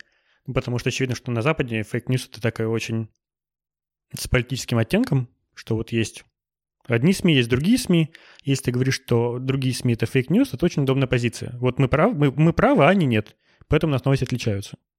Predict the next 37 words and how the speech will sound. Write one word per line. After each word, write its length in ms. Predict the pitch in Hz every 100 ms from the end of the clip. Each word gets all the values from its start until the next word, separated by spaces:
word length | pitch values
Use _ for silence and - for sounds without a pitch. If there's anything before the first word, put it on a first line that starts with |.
| _
И 80 | -
поэтому 380 | 120 120 117 113
вот, 240 | 107 - _ _ _ _ _ _
поэтому 300 | 127 131 127
они 120 | 123
о 20 |
чём-то 240 | 123 139 -
пишут, 200 | 262 254
такое 200 | - 123
ерундовом 540 | 127 135 123 110 107
абсолютно, 380 | 107 113 107 110
и 40 |
это 200 | 147 190
не 120 | 175
стоит 300 | 165 151 135
внимания 260 | 135 120 104
никакого, 380 | 104 - 113 123
это 140 | -
фейк-ньюс. 460 | - 120 107 - _ _ _ _ _ _ _ _ -
Но 100 | 196
так 160 | 247
это 100 | 202
очень 600 | 185 - 175 160 147 135 -
узкое 340 | 175 - 123
определение. 720 | 113 131 139 233 277 143 117 127 _ _
Мне 180 | - 143
кажется, 220 | 180 160
медиаграмотность 600 | 147 139 131 143 139 110
для 120 | 113 123
людей, 280 | 131 135
которые, 480 | 139 - 117 117 123 - _ _ _ _ _ _ _ - - -
м, 440 | 104 101 98 104 - _ - - _ _ _ -
не 480 | 143 147 151 165
имеют 240 | 165 147 135
никакого 300 | 131 135 123
там 140 | 120
политического, 680 | 123 127 240 - - 131 127